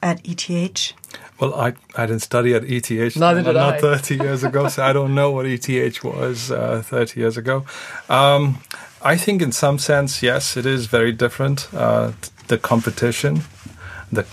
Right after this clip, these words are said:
Speaker 2: just the sheer amount of content, because in thirty years, science has progressed a lot and they, they need to know a lot more. Um, and like I said, the competition is much greater.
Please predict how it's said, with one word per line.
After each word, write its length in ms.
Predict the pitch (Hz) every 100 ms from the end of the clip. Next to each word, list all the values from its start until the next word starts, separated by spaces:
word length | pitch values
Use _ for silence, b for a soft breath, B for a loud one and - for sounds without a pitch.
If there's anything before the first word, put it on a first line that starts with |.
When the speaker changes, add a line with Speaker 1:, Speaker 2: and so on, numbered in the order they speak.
| -
Speaker 2:
just 280 | 120 -
the 60 | 120
sheer 300 | - - 120
amount 340 | 113 113 113
of 140 | 110 -
content, 480 | - 127 135 147 135
because 280 | - 107
in 100 | 107
thirty 380 | 107 123 117 120
years, 240 | 113 120 -
science 420 | - 117 120 113
has 140 | 113
progressed 500 | - 113 113 113 -
a 40 | 110
lot 280 | 104 -
and 260 | 117 113 107
they, 160 | 107 - -
they 80 | 131
need 240 | 123 120 -
to 60 |
know 160 | 113 113
a 60 |
lot 340 | 104 113 143 -
more. 380 | 127 127 175 175 B B B B
Um, 760 | 113 107 104 104 104 107 104 110 -
and 160 | - 113
like 140 | 107
I 20 | 107
said, 80 | 101
the 60 |
competition 600 | - 127 123 135 127 123
is 100 | 110
much 240 | 117 113 -
greater. 560 | 120 120 117 123 123